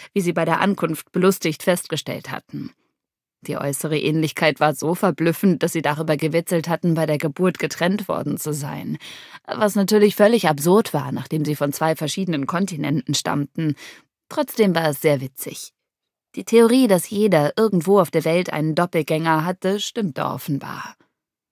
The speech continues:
Eine feuchte Nase stupste Maggie an der Hand. Sie senkte den Blick auf den struppigen, braun-weiß gefleckten Hund. Zack, wie sie ihn genannt hatte, war ein Streuner,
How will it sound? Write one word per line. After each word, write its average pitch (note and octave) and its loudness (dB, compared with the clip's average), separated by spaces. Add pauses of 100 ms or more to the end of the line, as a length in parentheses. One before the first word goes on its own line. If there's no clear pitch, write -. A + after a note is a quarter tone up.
(800)
Eine G#3 4
feuchte G3 0
Nase F3 -2
stupste - -6
Maggie D#3 -2
an C#3 -2
der C#3+ -4
Hand. - -12 (760)
Sie E3+ -14
senkte D3+ -4
den D3 -2
Blick D#3+ -2
auf C#3 -4
den D3+ -2
struppigen, D3+ -2
braun-weiß D#3+ 0
gefleckten D#3+ -6
Hund. D#3 -2 (840)
Zack, A3 2
wie E3 -2
sie D3+ -2
ihn E3 -2
genannt E3+ 0
hatte, E3 -2
war - -4
ein F#3+ 2
Streuner, F#3 4